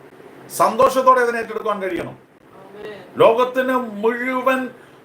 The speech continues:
Speaker 1: അനുഗ്രഹമാകുന്ന നിലയിൽ ദൈവം നിങ്ങളെ ഉയർത്താൻ പോവുകയാണ്.
Speaker 2: ആമേൻ.
Speaker 1: നിങ്ങൾ പാർക്കുന്ന പട്ടണത്തിൽ മാത്രമല്ല, പാർക്കുന്ന ദേശത്ത് മാത്രമല്ല. ഞാനിങ്ങനെ ഒരു, ഏഹ്, കഴിഞ്ഞ ദിവസം ഒരു സന്ദേശം വന്ന് ഞാൻ പറഞ്ഞു, ഈ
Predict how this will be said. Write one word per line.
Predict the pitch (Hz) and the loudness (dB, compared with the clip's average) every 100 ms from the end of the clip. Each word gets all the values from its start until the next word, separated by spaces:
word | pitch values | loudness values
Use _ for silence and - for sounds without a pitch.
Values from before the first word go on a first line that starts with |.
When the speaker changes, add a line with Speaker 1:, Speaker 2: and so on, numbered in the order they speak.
| - | -4
Speaker 1:
അനുഗ്രഹമാകുന്ന | 175 247 226 269 247 247 240 240 | -2 0 2 2 4 2 2 0
നിലയിൽ | 240 240 247 | 0 0 0
ദൈവം | 202 220 233 | 0 0 0
നിങ്ങളെ | 233 240 | 0 4
ഉയർത്താൻ | 226 226 233 214 | 4 4 0 -2
പോവുകയാണ്. | 202 185 160 123 | -2 -2 -2 -4
Speaker 2:
ആമേൻ. | - _ _ _ _ - - - - | -8 _ _ _ _ -20 -20 -20 -20
Speaker 1:
നിങ്ങൾ | - 139 190 | -16 -2 0
പാർക്കുന്ന | 190 202 220 226 226 214 - - _ _ _ | 2 2 2 2 4 2 -2 -18 _ _ _
പട്ടണത്തിൽ | 185 202 208 | -8 -6 -6
മാത്രമല്ല, | 208 202 208 214 - - | -2 -2 2 2 2 -2
പാർക്കുന്ന | - 160 208 196 | -4 -4 -2 -2
ദേശത്ത് | 185 190 202 202 | 0 0 0 -2
മാത്രമല്ല. | 196 196 190 156 135 - - - - - - - - - - - - - - - - - - | -2 2 2 0 -4 -12 -20 -20 -20 -20 -20 -20 -20 -20 -20 -20 -20 -20 -20 -20 -20 -12 -2
ഞാനിങ്ങനെ | 185 208 220 226 185 | 0 0 0 0 0
ഒരു, | 202 | -2
ഏഹ്, | 208 175 185 | -2 0 2
കഴിഞ്ഞ | 196 202 | 2 -2
ദിവസം | 208 202 | -4 -4
ഒരു | 190 | -4
സന്ദേശം | 190 208 220 | -2 -2 -2
വന്ന് | 214 202 196 | -2 -2 -2
ഞാൻ | 190 | 2
പറഞ്ഞു, | 185 185 190 - - - - - | 2 2 -4 -10 -20 -20 -20 -18
ഈ | 156 160 170 165 156 139 | -4 -2 0 0 0 -2